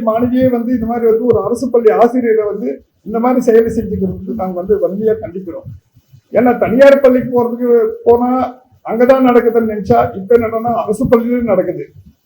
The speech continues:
இது வந்து நடக்கிறது வந்து அரசு சிறப்பு கவனம் செலுத்தணும். அதே மாதிரி வந்து வருஷா வருஷம் ஒவ்வொரு மாவட்ட ஒரு,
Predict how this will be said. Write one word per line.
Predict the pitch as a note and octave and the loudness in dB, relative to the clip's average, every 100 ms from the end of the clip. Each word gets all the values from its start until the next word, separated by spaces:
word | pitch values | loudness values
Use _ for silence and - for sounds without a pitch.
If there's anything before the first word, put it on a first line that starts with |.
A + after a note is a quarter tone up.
| _ - | _ -8
இது | G#3+ C4 | -2 2
வந்து | A#3 B3 | 4 4
நடக்கிறது | G#3 A3+ A#3 G#3+ | 2 0 0 -2
வந்து | G3 F#3 C4 D4+ - - _ - - | -2 0 0 0 -8 -20 _ -6 -4
அரசு | - A#3+ C4 | 0 0 -2
சிறப்பு | - A3 A3 G#3+ | 0 0 2 0
கவனம் | G#3 G3+ G3+ | 0 -2 -8
செலுத்தணும். | F#3 G3+ A3 A3 - _ _ | -8 -6 -8 -8 -16 _ _
அதே | E3+ A#3+ C4+ | 0 4 4
மாதிரி | A#3 G3 | 4 0
வந்து | F#3+ A3+ D#3 - | 0 -2 -2 -4
வருஷா | - C4 C4 C#4 | 2 4 6 6
வருஷம் | B3 A#3 B3+ A3+ - - - _ _ | 6 4 2 0 -4 -10 -12 _ _
ஒவ்வொரு | F#3+ C4+ C4 A#3 G#3+ | 2 6 8 6 4
மாவட்ட | A3 A#3+ B3 A#3 G#3+ G3 | 2 2 2 2 2 4
ஒரு, | G#3+ | 6